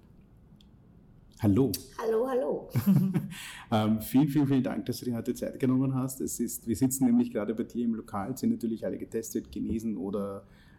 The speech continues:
Speaker 1: ähm,
Speaker 2: Geimpft.
Speaker 1: geimpft natürlich.
Speaker 2: <laughs>
Speaker 1: Ähm, und wir freuen uns irrsinnig, dass wir in diesem wunderschönen, erweiterten Wohnzimmer eigentlich da sein dürfen. Und wie geht's dir? Wie bist du drauf? Bist du ready für die Fragen?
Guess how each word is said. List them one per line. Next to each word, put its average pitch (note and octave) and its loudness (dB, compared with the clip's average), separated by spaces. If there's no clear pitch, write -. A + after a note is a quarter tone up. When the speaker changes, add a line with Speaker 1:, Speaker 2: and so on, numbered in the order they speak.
Speaker 1:
ähm, G2 2
Speaker 2:
Geimpft. - -8
Speaker 1:
geimpft A2 4
natürlich. G#3 2
Speaker 2:
<laughs> - -18
Speaker 1:
Ähm, G2+ 0
und A2+ 0
wir G#2 0
freuen A2 2
uns C#3 0
irrsinnig, C#3 2
dass A#2+ -4
wir B2 4
in A2+ 2
diesem A2 -2
wunderschönen, B2 4
erweiterten A2+ 0
Wohnzimmer A2+ 0
eigentlich G2+ -6
da A2+ -2
sein G#2 -2
dürfen. G2+ -4
Und G#2 -2
wie A2 -2
geht's C#3 4
dir? D3 2
Wie C3 4
bist C3 -2
du C3 2
drauf? A2 -4
Bist - -6
du A#2 0
ready A2 2
für A#2+ -2
die A2+ 0
Fragen? - -10